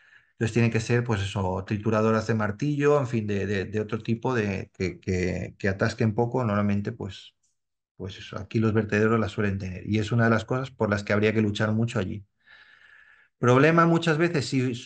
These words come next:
pulverizos y tal, o que a veces me puedo encontrar, pues daños internos graves como estos. Es decir, que cuando esto ve-, veo esto, pues directamente en el interior ya tengo larvas, tengo de todo a un nivel que no voy a ser capaz de,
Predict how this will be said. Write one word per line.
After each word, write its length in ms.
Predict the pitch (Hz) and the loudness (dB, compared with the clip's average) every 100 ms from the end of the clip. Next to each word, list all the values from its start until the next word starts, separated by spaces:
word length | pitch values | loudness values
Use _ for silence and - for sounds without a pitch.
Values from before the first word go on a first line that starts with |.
| - | -6
pulverizos 920 | - 127 131 143 139 143 139 139 123 | -2 2 4 2 0 0 0 0 -2
y 60 | 139 | -2
tal, 220 | 160 147 | 2 2
o 60 | 110 | 0
que 100 | 120 | -4
a 20 | |
veces 220 | 123 123 | -4 -4
me 120 | 120 | -4
puedo 160 | 117 127 | -4 -4
encontrar, 420 | 123 123 147 139 | -4 0 0 0
pues 120 | 110 | 0
daños 300 | 107 113 113 | -2 -2 -4
internos 600 | 120 107 113 120 131 - _ _ | -6 -4 -4 -4 -8 -12 _ _
graves 600 | 98 95 101 107 135 - | -6 0 2 2 -2 -6
como 300 | - 92 98 | -6 -4 -4
estos. 340 | 98 - - - | -6 -10 -12 -12
Es 120 | 95 | -14
decir, 180 | - 98 | -12 -12
que 140 | 95 | -4
cuando 280 | 95 101 107 | 0 4 4
esto 260 | 117 131 120 | 2 2 2
ve-, 160 | 127 | 2
veo 420 | 127 120 113 120 131 | 0 2 4 6 4
esto, 300 | 135 - 160 | 2 -2 -2
pues 160 | 107 | -2
directamente 680 | 98 101 104 107 104 104 110 | -2 -2 0 0 0 -2 -2
en 80 | 120 | -2
el 120 | 101 | -2
interior 520 | 101 101 95 101 117 120 | -2 -2 -2 -2 -2 -2
ya 280 | 98 98 101 | -2 -2 -2
tengo 580 | 101 104 110 135 127 - | -6 -4 -4 -4 -8 -8
larvas, 440 | 98 101 107 104 | -2 0 0 -4
tengo 200 | 107 101 | -6 -6
de 60 | 98 | -4
todo 140 | 107 | -2
a 40 | 107 | 0
un 100 | 104 | 0
nivel 320 | 101 104 117 | 2 0 0
que 180 | 113 101 | -4 -4
no 240 | 101 107 | -2 -2
voy 200 | 104 101 | -2 -2
a 80 | 98 | -4
ser 180 | - 101 | -8 -6
capaz 300 | 104 104 101 | -4 -4 -4
de, 340 | 101 92 | -6 -8